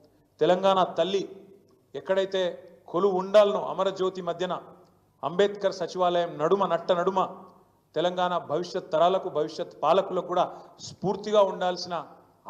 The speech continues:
ఆ స్థలంలో ఎక్కడైతే తెలంగాణ తల్లి కొలువు తీరాలో అక్కడ నువ్వు రాహుల్ గాంధీ గారి తండ్రిని పెట్టినావు. తప్పకుండా మళ్ళీ చెప్తా ఉన్నా, సకల మర్యాదలతో మేము మళ్ళీ ప్రభుత్వంలోకి వచ్చిన మరుక్షణమే సకల మర్యాదలతో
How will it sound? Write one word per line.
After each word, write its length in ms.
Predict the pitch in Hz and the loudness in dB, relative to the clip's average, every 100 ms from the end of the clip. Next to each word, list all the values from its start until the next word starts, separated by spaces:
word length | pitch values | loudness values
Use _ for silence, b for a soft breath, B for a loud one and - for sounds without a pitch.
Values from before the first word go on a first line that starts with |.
| 156 | -2
ఆ 20 | 160 | -2
స్థలంలో 420 | - 180 202 208 240 - - - - 139 | 0 0 2 0 0 -4 -16 -20 -16 -8
ఎక్కడైతే 320 | 185 180 180 175 | 0 0 0 -4
తెలంగాణ 340 | 165 180 180 170 165 | -4 -2 -2 -2 -4
తల్లి 180 | 190 208 | -4 -2
కొలువు 220 | 185 185 180 | -2 0 0
తీరాలో 320 | 165 165 165 147 - - - - | 0 2 2 0 -6 -18 -14 -8
అక్కడ 160 | 151 175 | -4 -4
నువ్వు 180 | 170 156 - - - _ _ _ _ - | -6 -8 -12 -20 -20 _ _ _ _ 4
రాహుల్ 300 | 151 185 180 | 6 6 2
గాంధీ 260 | 175 170 165 | -2 -2 -2
గారి 160 | 156 147 | -2 -4
తండ్రిని 300 | 143 147 185 180 | -6 -2 -2 -4
పెట్టినావు. 300 | 170 190 220 - - - _ | -4 -4 -6 -8 -20 -20 _
తప్పకుండా 340 | 143 208 196 185 | -2 2 2 2
మళ్ళీ 160 | 170 208 196 | 2 4 2
చెప్తా 220 | 202 175 | 2 2
ఉన్నా, 140 | 139 107 - - _ _ - - | 2 -2 -16 -20 _ _ -4 0
సకల 280 | 170 208 208 185 | 4 6 6 4
మర్యాదలతో 680 | 185 196 190 185 170 175 156 - - - - _ _ _ | 2 4 4 2 0 0 0 -2 -12 -18 -20 _ _ _
మేము 300 | 123 180 190 175 | -4 -2 0 0
మళ్ళీ 180 | 185 202 202 | 2 0 0
ప్రభుత్వంలోకి 600 | 175 196 202 196 196 - | 0 0 -2 0 -2 -2
వచ్చిన 200 | - 165 143 | -6 -6 -2
మరుక్షణమే 560 | 151 202 202 208 208 208 - - - - - | 2 2 2 -2 -2 -4 -8 -16 -20 -12 -2
సకల 260 | 170 208 208 190 | 2 4 4 2
మర్యాదలతో 580 | 185 180 170 170 180 | 0 0 0 -2 0